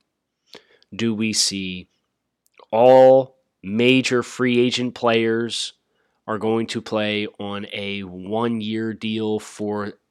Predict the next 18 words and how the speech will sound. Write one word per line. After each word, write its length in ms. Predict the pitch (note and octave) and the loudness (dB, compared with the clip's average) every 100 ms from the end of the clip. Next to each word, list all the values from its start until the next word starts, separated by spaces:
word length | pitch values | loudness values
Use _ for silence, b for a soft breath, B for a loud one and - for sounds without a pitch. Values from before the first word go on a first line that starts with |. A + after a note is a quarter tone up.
| _ | _
as 460 | A2+ G2+ G2 F#2 - | -6 -4 -4 -8 -8
much 400 | G#2+ A#2+ B2 - | 0 2 2 0
money 300 | A#2 A2+ A2+ | -2 0 -2
as 120 | G#2+ | -2
they 120 | A2+ | -2
can 180 | A2 G#2 | -2 -4
possibly 500 | - A2+ G#2 G#2 G#2+ | 2 2 2 -6 -10
find, 520 | G#2 A2+ G#2+ G#2 G2 - B B B B | -4 -2 -2 -4 -8 -14 B B B B
re-hit 680 | G2 A#2 C3 B2+ B2 B2 | -6 0 0 0 -2 -4
the 80 | - | -6
market 480 | A2 A#2 A#2+ B2+ A#2 | -2 0 0 -2 -8
again 300 | A#2+ A2+ A2+ | -8 -6 -6
the 80 | G#2+ | -4
following 580 | - A#2 A2 A2 A2 G2+ | 4 4 4 0 -4 -6
year 240 | G#2+ G#2+ | -6 -6
when 200 | G#2 F#2 | -8 -12
the 80 | F#2 | -12
cap's 540 | - A2 G#2+ - - | -4 -2 -2 -4 -6